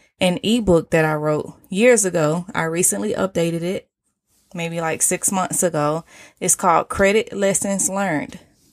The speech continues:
If you go on the website, search credit lesson, credit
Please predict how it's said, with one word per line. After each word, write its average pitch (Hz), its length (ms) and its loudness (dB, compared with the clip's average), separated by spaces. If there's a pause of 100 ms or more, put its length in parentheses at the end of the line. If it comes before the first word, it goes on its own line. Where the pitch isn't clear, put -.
(240)
If 165 200 -8
you 165 100 -10
go 165 80 -4
on 175 140 -4
the 220 60 -4
website, 202 760 0
search - 480 0
credit 190 360 0
lesson, 214 440 -4 (340)
credit - 560 2